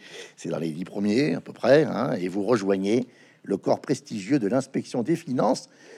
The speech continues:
ce qui vous fait un point commun avec Alain Juppé. J'allais dire un, un, un premier point commun. <laughs> Vous êtes ce que l'on appelait jadis un grand commis de l'État, puisque vous avez servi dans la haute administration, dans les cabinets ministériels, et même, euh, cabinet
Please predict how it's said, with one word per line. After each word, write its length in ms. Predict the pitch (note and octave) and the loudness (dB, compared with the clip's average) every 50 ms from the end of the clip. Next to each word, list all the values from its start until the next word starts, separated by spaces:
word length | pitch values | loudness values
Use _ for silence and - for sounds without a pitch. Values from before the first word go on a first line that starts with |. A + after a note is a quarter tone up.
| - - - _ | -20 -20 -20 _
ce 120 | - - E3+ | 2 2 2
qui 180 | E3 - G3+ | 4 4 2
vous 160 | F3 D3 F3+ | 2 2 2
fait 340 | - - - F#3 F3+ F3+ - - | 0 2 4 4 6 4 4 4
un 140 | D#3+ D3 D3+ | 6 6 6
point 320 | D3 - - G#3+ G3 G3 F#3 | 6 4 2 2 2 2 4
commun 480 | - - F3+ D#3 C#3+ E3 - E4+ D4+ - - - | 6 6 6 6 6 4 2 2 -2 -8 -8 -2
avec 260 | - B2+ B2+ F3 E3+ - | 0 2 2 2 2 4
Alain 160 | D3 C#3+ C#3+ | 4 4 2
Juppé. 320 | B2 C3+ B2 - A#2 A2 - - | 2 0 -2 -4 -4 -4 -6 -8
J'allais 240 | E2+ E2 F#2 F#2 G2+ | -10 -8 -8 -6 -4
dire 160 | B2+ C#3 A#2+ | -2 -2 -2
un, 220 | A2 G#2+ - G#2 | -2 -4 -4 -4
un, 60 | G2 - | -4 -4
un 80 | G#2+ G#2+ | -6 -8
premier 320 | - - A#2+ A2+ A2 A#2 | -6 -4 -4 -2 -2 -2
point 220 | A2+ - D3+ D#3 - | -4 -4 -6 -6 -4
commun. 240 | - A#2+ A#2+ A2+ - - A2 - - - - - - - - | -4 -4 -4 -4 -4 -8 -10 -10 -12 -18 -20 -18 -20 -20 -20
<laughs> 680 | - - - - - - - - - - _ - - | -20 -20 -20 -20 -20 -20 -20 -20 -20 -20 _ -12 -8
Vous 240 | - A2 C#3+ C3 - | -4 -2 2 4 4
êtes 80 | E3+ - | 4 4
ce 120 | - - | 4 2
que 120 | C3+ - C#3 | 2 4 4
l'on 180 | C3+ C3+ C#3 | 6 8 8
appelait 260 | C#3 C3+ - B2 C3+ | 8 8 8 8 6
jadis 400 | C3 A2+ B2+ A#2+ A#2 C3+ A#2+ - | 8 8 8 6 6 2 -2 0
un 100 | - G2+ | 0 -2
grand 200 | G2 F#2 D3+ F3+ | 0 2 2 2
commis 240 | F3+ - D3+ C#3 D3 | 4 4 4 4 4
de 60 | C#3 | 4
l'État, 420 | A#2 A#2 G#2+ - - - G#2+ - - - - _ _ _ - - - - - - - - - _ _ | 4 2 2 2 0 -2 -2 -4 -6 -10 -20 _ _ _ -20 -20 -20 -20 -20 -20 -20 -20 -20 _ _
puisque 220 | - - - - - | -14 -14 -8 -4 -2
vous 160 | A#2 A2+ A2 | 0 4 6
avez 160 | A#2 G#2+ A#2 | 6 6 6
servi 360 | A2 - - A2 G#2+ A#2 C#3 | 4 4 4 4 4 4 2
dans 100 | A2 G2+ | 2 4
la 100 | G2 G2 | 4 4
haute 160 | A#2 C#3+ - | 4 4 4
administration, 720 | B2+ G#2+ A2 A#2 A2+ - - G#2 - - - B2+ C#3 - - | 2 2 2 0 -2 -2 -4 -4 -4 -2 0 -2 0 0 0
dans 100 | B2+ G#2+ | -2 0
les 100 | G#2 G#2+ | -2 -2
cabinets 360 | G2+ - A#2 G#2+ A2 A2 A2+ | -2 -2 -2 -2 0 0 2
ministériels, 680 | A2 A2 A2 A2 - - A#2+ G2 F#2+ F#2 F#2+ A#2+ D3 - - _ _ _ _ _ _ _ _ _ - | 2 2 2 0 0 0 0 0 0 0 -2 -2 -2 -4 -8 _ _ _ _ _ _ _ _ _ -6
et 60 | - | -2
même, 280 | G2 G#2+ G#2+ G#2 G2 E2+ | 0 2 2 2 2 0
euh, 120 | D#2+ D2+ - - - - - _ _ _ _ _ _ _ _ _ - - | -2 -6 -8 -10 -16 -20 -20 _ _ _ _ _ _ _ _ _ -14 -10
cabinet 300 | - F2 D#2+ E2+ E2+ | -10 -8 -8 -8 -10